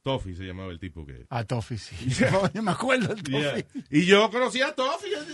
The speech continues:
Speaker 1: it's crazy. Yo, "Hey, Toffee, ¿cómo estás?" Y me dice, "Hey, hey, hey, where you going?" "A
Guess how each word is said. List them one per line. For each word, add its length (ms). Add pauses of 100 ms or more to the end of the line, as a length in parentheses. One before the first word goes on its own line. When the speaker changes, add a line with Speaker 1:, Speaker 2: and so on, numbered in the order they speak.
Speaker 1:
it's 120
crazy. 460 (300)
Yo, 180
"Hey, 220
Toffee, 220
¿cómo 120
estás?" 160
Y 40
me 80
dice, 140
"Hey, 80
hey, 400
hey, 200 (180)
where 160
you 80
going?" 280 (1400)
"A 480